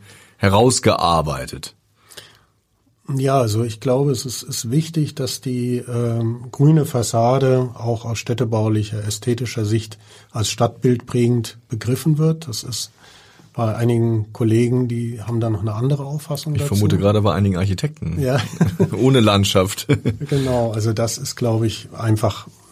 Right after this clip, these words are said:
Speaker 2: da hoffen wir dann, dass wir da dran arbeiten zusammen und dass das in Zukunft anders gesehen wird. Ähm, dann natürlich einfach wirklich, äh, den, den Menschen, die in dem Grün arbeiten, viel Mut. Wir brauchen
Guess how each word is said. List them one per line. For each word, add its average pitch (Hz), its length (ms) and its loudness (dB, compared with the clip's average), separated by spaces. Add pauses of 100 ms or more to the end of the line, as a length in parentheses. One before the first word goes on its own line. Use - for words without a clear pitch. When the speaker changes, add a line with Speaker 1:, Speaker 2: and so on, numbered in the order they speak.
Speaker 2:
da 107 420 -2
hoffen 113 220 4
wir 104 140 4
dann, 98 300 0
dass 101 240 -4
wir 104 60 0
da 101 160 0
dran 101 240 -6
arbeiten 107 600 0
zusammen 107 480 0
und 98 180 -2
dass 92 160 -4
das - 400 -8
in 113 160 -4
Zukunft 104 480 -6
anders 107 320 2
gesehen 110 400 2
wird. 110 220 -2 (800)
Ähm, 113 680 2 (300)
dann 110 280 2
natürlich 135 640 2 (260)
einfach 117 600 -2 (280)
wirklich, 113 800 -2 (260)
äh, 110 300 0
den, 110 420 2
den 104 500 -2
Menschen, 117 400 -2
die 113 140 2
in 110 120 2
dem 107 100 2
Grün 117 260 2
arbeiten, 110 400 0
viel 110 200 -2
Mut. 131 420 0
Wir 110 120 -4
brauchen 117 540 -4